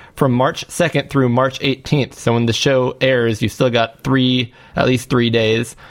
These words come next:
ten percent of all sales will be donated to the Red Cross and U N H R C to help the refugees fleeing the violence in Ukraine, which is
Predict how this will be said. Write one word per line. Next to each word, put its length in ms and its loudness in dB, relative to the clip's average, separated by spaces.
ten 200 0
percent 360 -2
of 120 0
all 260 0
sales 380 0
will 100 2
be 120 0
donated 520 0
to 80 0
the 120 -2
Red 240 0
Cross 360 -2
and 240 0
U 180 0
N 340 0
H 360 -2
R 240 2
C 340 -2
to 160 2
help 260 0
the 80 0
refugees 480 -2
fleeing 300 0
the 80 0
violence 420 -2
in 240 0
Ukraine, 680 0
which 160 0
is 340 -2